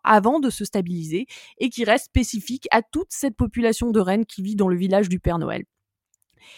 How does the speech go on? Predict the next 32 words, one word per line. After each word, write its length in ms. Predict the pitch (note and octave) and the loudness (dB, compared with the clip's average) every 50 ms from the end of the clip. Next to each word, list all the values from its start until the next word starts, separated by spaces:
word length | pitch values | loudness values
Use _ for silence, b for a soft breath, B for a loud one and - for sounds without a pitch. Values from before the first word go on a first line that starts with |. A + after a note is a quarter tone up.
| B B - | B B -4
Et 80 | A#3+ | 0
vu 140 | A3+ D4+ G4+ G#4 | 2 2 2 2
que 80 | - D4 | 4 4
les 80 | D4+ C4+ | 4 4
rennes 220 | C4 C#4+ E4 D#4+ | 4 4 2 0
semblent 340 | - - C#4 B3 A#3+ G#3 G#3+ | -2 -2 -2 0 2 2 4
les 100 | G3+ G3 | 4 2
mêmes 300 | G3 G3+ A3+ D#4 G4+ D#4 | 4 2 2 2 2 0
depuis 360 | C4+ A#3 G#3+ - A3+ A3+ A3 | -2 -2 -4 -4 -4 -2 0
mille 320 | G3+ G3+ A3 B3+ C4+ C4 | 2 2 2 2 2 0
huit 100 | B3+ B3 | -2 -2
cent 180 | - - B3 A3+ | -2 -2 -2 -2
vingt-trois, 440 | G#3+ G3+ G#3 - - - A3+ C#4+ F4 | 0 -2 -2 -4 -2 0 2 2 2
une 160 | D4 G#3 G#3+ | 2 0 0
autre 180 | A#3 - - - - | -2 -4 -2 -2 -2
observation 640 | B3+ - - - B3 A3+ G#3+ G3+ - - B3+ D4 | -2 0 0 -2 0 0 0 -2 -2 -4 -6 -8
qu'on 160 | - - G3+ | -6 -6 -6
peut 120 | F#3+ F3+ E3+ | -6 -6 -4
faire, 300 | - - A#3+ D#4+ - B B B B B B B B | 0 0 0 0 0 B B B B B B B B
c'est 200 | - - - A#3+ | -8 -4 -2 0
que, 240 | - C#4 C#4+ D#4+ - - - | 2 2 2 2 0 2 2
euh, 140 | G3+ G3 F#3 | 4 4 4
peut-être 500 | - - - C#4 - _ D#4+ F4+ - _ | 2 0 -2 -2 0 _ -2 -2 -2 _
que 100 | - C#4 | -4 -4
ce 180 | - - - A3+ | -4 -2 -2 0
lichen 520 | G#3 G#3 A3 C4 B3+ - G#3+ A3 B3+ C4+ | 0 0 0 -2 -2 -2 -2 -2 0 -2
conférerait 760 | - - B3+ A3 - - A#3 G3+ F#3 F3 F#3 G3 G3+ - - _ | -2 -4 -6 -8 -4 -2 -2 -2 0 0 -2 -2 -2 -2 -4 _
une 140 | - G3+ G#3 | -2 0 0
action 260 | F#3+ F#3+ - - A3 | 0 -2 -2 -4 -6
protectrice 720 | G#3 - - - D4+ - - A#3 - - - - C#4 - | -4 -4 -2 -2 0 0 -2 -6 -6 -6 -6 -4 -4 -2
du 100 | - G#3+ | -2 -2
vieillissement 600 | G#3 G#3 A#3+ A#3 A3 G#3+ G#3 - G3+ F#3+ - - | 0 0 2 2 0 0 -2 -2 -2 -2 -2 -2